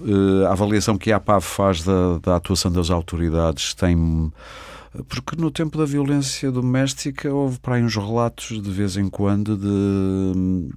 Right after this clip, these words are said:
que nos deixavam muito preocupados em relação à postura ideológica, chamemos-lhe assim, da, eh, da,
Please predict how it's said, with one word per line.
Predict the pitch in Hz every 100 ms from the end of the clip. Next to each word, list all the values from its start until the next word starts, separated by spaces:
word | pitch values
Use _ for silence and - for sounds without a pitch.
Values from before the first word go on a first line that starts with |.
| -
que | 104
nos | 101
deixavam | 95 98 101 92
muito | 98 -
preocupados | 98 95 - 98 95 92
em |
relação | 87 90 - 92 87 - - -
à | 95
postura | - - 110 104
ideológica, | 104 95 107 104 101 82 73 - -
chamemos-lhe | 110 92 85 82 90
assim, | 82 104 104 107
da, | 101 95 90 85 78 - - - - -
eh, | 90 90 85
da, | 87 85